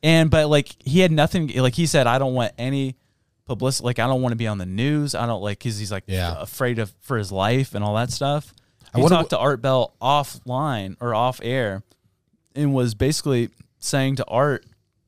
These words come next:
Speaker 1: he's like, "Dude, I'm scared for my life." He's like, "Helicopters are flying over my property." This was, like, prior to him moving to Australia. And he's like, "I feel like I'm being watched." But now we don't know. And no one's ever been able to find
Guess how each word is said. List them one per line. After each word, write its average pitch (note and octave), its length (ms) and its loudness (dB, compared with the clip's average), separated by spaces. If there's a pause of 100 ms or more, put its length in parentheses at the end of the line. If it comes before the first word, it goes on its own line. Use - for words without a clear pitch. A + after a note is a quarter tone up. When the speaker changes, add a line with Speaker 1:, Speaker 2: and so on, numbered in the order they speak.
(300)
Speaker 1:
he's A#2 140 2
like, G#2 120 0
"Dude, C#3 140 2
I'm C3 220 0
scared B2+ 360 -2
for - 80 -8
my F#2 120 -4
life." A#2 400 -2 (560)
He's C3+ 160 0
like, A#2+ 160 2 (220)
"Helicopters C#3+ 640 0
are B2+ 60 0
flying B2+ 360 -2
over B2 160 -4
my A#2 120 -2
property." A#2 600 -2
This A2+ 200 -4
was, A2 140 -6
like, G2+ 160 -4
prior A2 240 0
to G2+ 80 -2
him G2+ 140 -2
moving G#2 200 -4
to F#2+ 60 -6
Australia. G2 500 -6 (400)
And - 40 -10
he's A2+ 120 -2
like, G#2 100 0
"I G2+ 40 -4
feel A#2+ 180 -4
like A2 80 -2
I'm G#2+ 120 -4
being F2 240 -6
watched." C3 680 0 (1120)
But G#2+ 140 -4
now B2+ 340 0 (260)
we A#2+ 100 -2
don't C#3 160 2
know. C3 280 0 (280)
And A2+ 140 -2
no B2 100 2
one's B2+ 160 2
ever B2 200 2
been A#2 120 0
able A#2+ 200 2
to A2+ 60 0
find A2+ 500 0